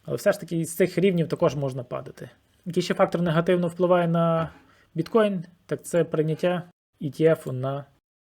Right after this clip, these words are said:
біткоін. Справа в тому, що кожна інформаційна подія, це так само, як я про S and P п'ятсот казав, що обновлення максимумів, так само тут.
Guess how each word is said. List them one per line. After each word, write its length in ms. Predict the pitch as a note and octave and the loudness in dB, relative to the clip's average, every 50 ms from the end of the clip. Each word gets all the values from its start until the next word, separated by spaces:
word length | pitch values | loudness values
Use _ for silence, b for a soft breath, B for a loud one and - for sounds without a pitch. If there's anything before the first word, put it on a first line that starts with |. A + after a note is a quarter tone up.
| _ _ _ _ _ _ _ - | _ _ _ _ _ _ _ -8
біткоін. 380 | C#3+ B2 - C3 A#2+ A2 - - _ _ _ - _ | -8 -2 0 0 0 0 -2 -10 _ _ _ -20 _
Справа 400 | _ - - - E3+ F3+ F#3 F#3 | _ -12 -6 -2 0 2 2 2
в 60 | F3+ | 2
тому, 380 | F3+ G#3 A3 G#3 F#3+ F3+ F3+ E3 - - _ _ _ _ | 4 2 2 4 2 0 0 -2 -6 -12 _ _ _ _
що 260 | - - - - D#3+ - | -20 -12 -4 -2 -2 -2
кожна 420 | - - - G3 F#3 E3 E3+ D#3+ | 0 6 8 8 8 8 6 2
інформаційна 580 | D#3 D#3 - E3 D#3+ E3 E3 - F3 E3+ E3 D#3+ | 0 0 -2 0 0 0 0 0 0 2 2 2
подія, 380 | - E3 D#3+ F#3+ G#3+ F#3+ D3+ | 2 0 0 2 2 2 0
це 100 | - - | 0 -2
так 140 | - D#3+ - | -4 -2 0
само, 180 | - F3+ E3 D#3+ | 2 2 2 2
як 120 | D3+ - | 2 2
я 100 | E3 D3+ | 2 2
про 140 | - D#3+ D#3 | 2 0 -2
S 100 | - E3+ | -2 -2
and 120 | D3+ E3+ | -4 -4
P 40 | E3 | -4
п'ятсот 420 | D3+ - _ - D#3 - D#3+ C#3+ | -6 -6 _ -4 -2 0 -2 -2
казав, 280 | - - D3 D3 C#3+ C3+ | 0 0 0 2 2 2
що 120 | - D#3+ | 0 0
обновлення 540 | D3 C#3+ D#3+ - D3 D#3+ E3 D#3 D3+ D3+ D3+ | 0 0 0 0 0 2 2 2 2 0 0
максимумів, 400 | F3 G#3+ A3 A3 - D#3+ C#3+ C3+ | 0 0 0 0 -4 -6 -8 -8
так 120 | - - - | -8 -10 -6
само 260 | - F3+ E3+ E3 D3+ | -4 -2 -2 -2 -2
тут. 220 | - B2+ - - | -4 -8 -10 -12